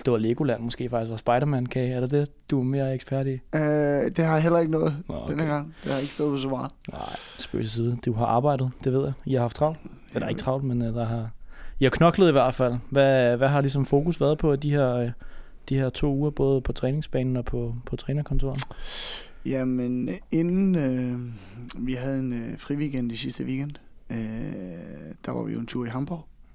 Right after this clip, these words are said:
Speaker 2: og spillede en træningskamp dernede. Og så det var ligesom en del af den første uge, optakten til det, at få, få gjort folk klar til det, og så få spillet en god kamp. Og så få slappet af og få, øh,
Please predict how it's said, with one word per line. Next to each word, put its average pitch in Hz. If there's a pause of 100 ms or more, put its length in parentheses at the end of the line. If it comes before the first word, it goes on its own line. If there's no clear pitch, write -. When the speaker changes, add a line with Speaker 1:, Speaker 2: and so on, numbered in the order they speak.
(120)
Speaker 2:
og 123
spillede 127
en 117
træningskamp 123
dernede. 127 (960)
Og 110 (340)
så 110
det 127
var 131
ligesom 117 (600)
en 117
del 120
af 123
den 120
første 139
uge, 143 (160)
optakten 123
til 120
det, 123
at 123
få, 113 (720)
få 135
gjort 123
folk 135
klar 131
til 123
det, 135
og 131
så 127
få 131
spillet 135
en 131
god 127
kamp. 139 (840)
Og 143
så 156
få 151
slappet 151
af 175
og 143
få, 139
øh, 131